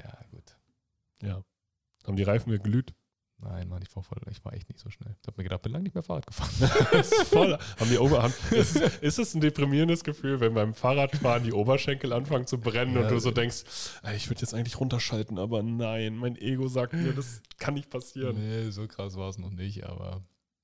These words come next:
Speaker 1: doch, als ich eine Strecke in Stehen gefahren bin, ich so, ah, lässig, fährst ein bisschen im Stehen, das macht mir Spaß. Ich so, ah, setz dich wieder hin.
Speaker 2: <laughs> Ja, das ist voll anstrengend.
Speaker 1: Das ist mir jetzt zu anstrengend für einen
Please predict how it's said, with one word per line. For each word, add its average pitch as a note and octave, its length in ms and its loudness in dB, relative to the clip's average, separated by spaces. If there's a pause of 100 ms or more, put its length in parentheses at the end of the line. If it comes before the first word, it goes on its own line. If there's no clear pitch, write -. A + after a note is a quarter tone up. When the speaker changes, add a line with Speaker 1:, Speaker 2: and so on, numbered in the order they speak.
(560)
Speaker 1:
doch, E3+ 380 6
als A#2+ 200 -2
ich - 100 -6
eine C3+ 100 -2
Strecke C#3+ 420 -2
in B2+ 100 0
Stehen B2+ 360 -2
gefahren F2+ 340 -4
bin, F2 140 -6
ich G#2 100 -8
so, - 120 -10
ah, - 100 -8
lässig, F#2 340 -8
fährst F#2+ 220 -6
ein - 20 -8
bisschen F#2 220 -8
im F2 60 -10
Stehen, C3+ 280 -2
das C3 140 -8
macht - 140 -8
mir F#2+ 100 -2
Spaß. A#2+ 340 2 (240)
Ich - 80 -20
so, A#2 80 -6
ah, C3 240 -2
setz G2+ 200 -4
dich F#2+ 120 -6
wieder E2+ 120 -2
hin. F2 140 -6 (100)
Speaker 2:
<laughs> - 220 2
Ja, B2 280 6
das D#4+ 280 4
ist F4 100 2
voll A2 180 6
anstrengend. F#2+ 640 0
Speaker 1:
Das F2+ 140 0
ist - 60 -8
mir A2+ 80 2
jetzt G#2 120 -2
zu - 80 0
anstrengend F2+ 360 -2
für - 120 -4
einen E2+ 160 -4